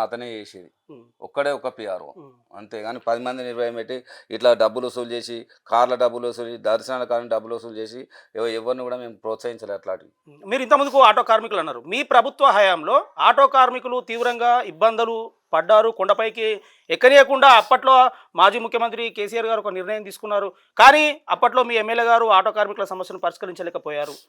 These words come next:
Speaker 2: అనే ఒక విమర్శ ఉంది. దీనికి మీరేమంటారు?
Speaker 1: వాస్తవం, దాంట్లో మేము ఒప్పుకుంటున్నాము. ఆటో కార్మికుల విషయంలో ఆ ఈఓ గారు మా మాట వినలే, మా ఎమ్మెల్యే గారు మాట విన్నా అని చెప్పినా వినలే. ఆమె సొంత నిర్ణయాలతోటి ఎవరు చెప్పినా వినకుండా ఆమె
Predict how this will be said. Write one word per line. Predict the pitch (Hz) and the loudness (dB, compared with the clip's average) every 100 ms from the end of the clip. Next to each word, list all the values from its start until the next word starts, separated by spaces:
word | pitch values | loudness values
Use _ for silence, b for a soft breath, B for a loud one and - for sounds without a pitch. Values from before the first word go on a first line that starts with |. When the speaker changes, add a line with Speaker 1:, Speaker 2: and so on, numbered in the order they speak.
| _ | _
Speaker 2:
అనే | 165 165 | -10 -8
ఒక | 165 | -6
విమర్శ | 196 254 | -4 -4
ఉంది. | 220 131 117 _ - | -4 -10 -18 _ -18
దీనికి | 190 | -12
మీరేమంటారు? | 170 196 113 | -10 -8 -8
Speaker 1:
వాస్తవం, | 135 - 147 120 | -8 -12 -12 -6
దాంట్లో | 110 101 104 | -6 -6 -10
మేము | 104 101 95 95 95 | -12 -16 -18 -18 -18
ఒప్పుకుంటున్నాము. | 98 139 147 147 104 87 90 | -12 -8 -8 -8 -12 -10 -8
ఆటో | 104 139 135 131 | -4 -4 -4 -2
కార్మికుల | 127 123 117 120 104 | -2 -2 -10 -10 -10
విషయంలో | - 117 101 95 135 _ b b 110 | -16 -16 -10 -8 -10 _ b b -4
ఆ | 123 127 | -2 -2
ఈఓ | 143 151 139 | 0 2 4
గారు | 127 139 131 | 2 2 -6
మా | 117 110 | -8 -8
మాట | 110 | -12
వినలే, | 120 110 - _ | -12 -14 -16 _
మా | 101 110 | -16 -14
ఎమ్మెల్యే | 110 120 123 | -12 -6 0
గారు | 120 113 | 0 -2
మాట | 110 107 | -10 -10
విన్నా | 107 110 | -14 -16
అని | 107 | -14
చెప్పినా | 104 _ 120 | -16 _ -18
వినలే. | 107 107 110 101 | -18 -10 -10 -8
ఆమె | 107 110 104 98 b b _ 117 | -12 -14 -20 -20 b b _ -4
సొంత | 113 123 | -4 -2
నిర్ణయాలతోటి | 123 120 117 120 117 113 113 110 113 110 | -4 -6 -10 -10 -8 -8 -10 -12 -12 -12
ఎవరు | 110 117 | -10 -10
చెప్పినా | 110 107 107 113 | -10 -16 -16 -18
వినకుండా | 110 107 104 110 110 110 - b b 107 | -16 -18 -18 -10 -8 -8 -14 b b -8
ఆమె | 120 | -8